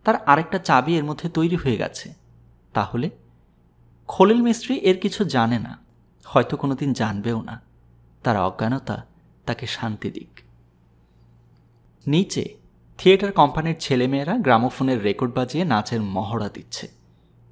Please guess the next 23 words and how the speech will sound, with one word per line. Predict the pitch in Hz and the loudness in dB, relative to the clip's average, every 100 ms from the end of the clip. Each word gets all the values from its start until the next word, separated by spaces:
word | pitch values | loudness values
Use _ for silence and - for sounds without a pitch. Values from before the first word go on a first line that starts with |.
| - | 4
কয়েকটা | 190 196 214 | 4 4 -4
ছেলে | - - 151 | 0 2 4
বুড়ো | 165 170 175 | 2 2 2
মেয়ে | 127 131 | 2 0
এসে | 143 - | -2 -4
জুটছে | 143 139 127 - | -4 -4 -4 -8
সেখানে, | 165 160 - 175 - _ - _ _ _ | -6 -4 -2 -2 -4 _ -20 _ _ _
মহড়া | 113 117 123 123 | 0 0 2 -2
দেখছে, | 104 - - - - _ _ _ _ | -2 -8 -12 -14 -14 _ _ _ _
হাসছে, | - - - - - 180 262 - _ _ _ - | -16 -2 -2 -2 -6 -6 -6 -14 _ _ _ 0
কথা | 117 - 110 | 0 2 -4
বলছে। | 87 - - - _ _ - - - - - | -4 -6 -12 -14 _ _ -20 -20 -20 -20 -10
বেশ | 135 180 220 | 2 4 4
আছে | 117 - 110 | 0 -2 -4
ওরা, | 87 - - _ _ _ - _ _ _ | -4 -8 -14 _ _ _ -20 _ _ _
শওকত | - - 123 107 107 85 | -14 -4 -2 -2 -6 -6
ভাবল। | - - - - _ _ - - - _ - - - _ - | -8 -8 -10 -14 _ _ -20 -20 -20 _ -20 -20 -20 _ 0
বৌমারা | 127 180 220 233 240 | 10 10 10 4 2
কেরানিটা | 170 156 175 180 202 - - | 2 4 4 0 -2 -4 -2
উঠোন | 139 - 165 | -4 2 2
পেরিয়ে | 135 123 160 | 2 2 2
উপরে | 240 120 127 104 | 0 -2 0 -2
আসছে। | 104 - - | -4 -10 -14